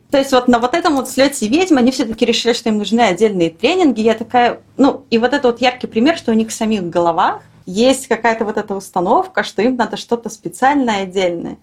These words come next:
Может быть, я какой-то брак в этой <laughs> системе, я не знаю. У меня такого нет. У меня никогда, когда я что-то делаю, я вообще в последнюю очередь думаю о том, кто я и как я выгляжу, и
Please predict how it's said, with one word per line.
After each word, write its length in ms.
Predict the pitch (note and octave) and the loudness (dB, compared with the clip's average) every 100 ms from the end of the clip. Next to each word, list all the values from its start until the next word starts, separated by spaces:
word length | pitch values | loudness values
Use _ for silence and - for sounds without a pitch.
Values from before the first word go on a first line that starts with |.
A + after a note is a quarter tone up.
| _ | _
Может 380 | - G#3+ C#4+ C#4+ | 0 2 2 2
быть, 260 | A#3 B3 - | 0 -2 -2
я 420 | G#3+ G#3+ G#3+ G3+ - _ | 0 2 2 -2 -12 _
какой-то 440 | G3+ - G3+ G3 | -6 -4 -2 -4
брак 440 | F3+ F3 A#3 E4+ - | -2 0 0 -2 -2
в 40 | |
этой 320 | G#3+ - C4 | -2 2 0
<laughs> 100 | G#3+ A3+ | 2 0
системе, 680 | A3+ - - - A3+ G3 | -2 -6 -6 -2 -2 -2
я 200 | F#3 G#3+ | -2 0
не 100 | A3 A3 | 2 0
знаю. 160 | G3+ G3 | 0 0
У 40 | |
меня 160 | G#3+ D4+ | 2 0
такого 300 | E4 C4 A3+ | -2 0 0
нет. 280 | F#3 C#3+ - | 0 -2 -4
У 60 | |
меня 180 | F3 F#3+ | -4 -2
никогда, 560 | G#3 A3 A3 G#3+ A3 A3 _ _ - | -2 -4 -4 -2 -2 -6 _ _ -6
когда 200 | G3+ B3 | 0 0
я 40 | |
что-то 320 | C4 G#3 F#3 | 2 -2 -2
делаю, 440 | F3 A#3+ F#4 F4 G#3+ | 0 2 2 0 2
я 400 | A3 G#3+ G3+ - - | 2 2 0 -2 -8
вообще 260 | F#3+ A#3 | -6 -6
в 40 | - | -6
последнюю 540 | - - A3+ F#3 F#3 | -6 -2 0 0 -2
очередь 360 | F#3 - E3+ D#3+ | -4 -6 -8 -2
думаю 340 | G#3+ D#4+ B3+ | 2 4 2
о 20 | E3+ | 0
том, 460 | - G#3+ G3+ F3 - _ | -2 -2 -4 -8 -16 _
кто 340 | - - F#3+ | -8 -2 2
я 220 | F3 D#3 D3+ | 2 2 0
и 220 | - E3+ | -4 -6
как 220 | F3+ F3 - | -4 -6 -6
я 80 | D#3 | -8
выгляжу, 600 | E3 E3+ D#3 D#3+ D#3+ D3 | -6 -6 -6 -4 -4 -4
и 420 | D#3+ D#3 D3+ D3+ | -6 -4 -4 -6